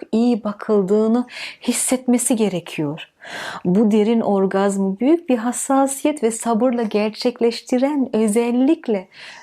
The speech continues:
özenli bir erkek gerektirir. Kadın için bu orgazm kendini bırakmanın verdiği derin tatminle bağlantılıdır.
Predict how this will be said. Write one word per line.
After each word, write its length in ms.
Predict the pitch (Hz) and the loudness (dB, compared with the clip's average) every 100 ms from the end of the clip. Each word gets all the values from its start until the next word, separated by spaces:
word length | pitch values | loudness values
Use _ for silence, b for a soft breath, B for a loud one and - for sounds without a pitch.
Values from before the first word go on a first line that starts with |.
| B - | B 2
özenli 760 | 190 175 180 185 190 208 285 - B B | 2 2 0 0 0 0 -2 -8 B B
bir 300 | 165 175 190 - | -2 0 -2 -4
erkek 540 | 175 170 - 190 - | -4 -4 -6 -8 -6
gerektirir. 840 | 180 160 156 - 156 - - - _ _ _ _ - B B B | -4 -4 -6 -8 -8 -8 -10 -16 _ _ _ _ -16 B B B
Kadın 340 | - 277 370 370 | -2 0 2 0
için 320 | - 254 220 | 0 0 2
bu 180 | 247 247 | 2 2
orgazm 480 | 233 226 226 226 226 | 0 0 0 0 -2
kendini 560 | 226 214 214 220 214 | 0 2 2 2 2
bırakmanın 680 | 220 240 247 247 254 285 254 | 0 -2 0 2 4 4 4
verdiği 580 | 240 240 233 262 254 208 | 2 0 0 2 2 4
derin 380 | 220 226 277 269 | 2 4 2 2
tatminle 720 | 247 240 - 233 247 226 196 | -2 -6 0 2 4 2 0
bağlantılıdır. 1000 | 185 190 196 190 190 202 190 175 156 | 0 0 0 -2 0 0 0 -2 -6